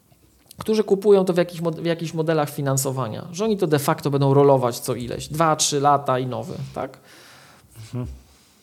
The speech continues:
Speaker 1: No to ja rozumiem, po co to jest w cenniku, powiem ci szczerze.
Speaker 2: Dobra,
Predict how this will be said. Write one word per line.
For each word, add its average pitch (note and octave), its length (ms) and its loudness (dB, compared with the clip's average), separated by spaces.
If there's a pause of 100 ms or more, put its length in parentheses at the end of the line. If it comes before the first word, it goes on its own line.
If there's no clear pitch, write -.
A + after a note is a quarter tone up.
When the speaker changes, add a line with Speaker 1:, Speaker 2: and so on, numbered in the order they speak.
(180)
Speaker 1:
No D3 120 -8
to G3+ 120 -10
ja C4 140 -4
rozumiem, C4 500 -6
po B3 120 -6
co B3 140 -8
to A#3 120 -6
jest G#3+ 180 -4
w - 40 -12
cenniku, D3+ 520 -6 (180)
powiem B2 280 -4
ci C3 120 -10
szczerze. B2+ 400 -8 (1600)
Speaker 2:
Dobra, A#2 260 4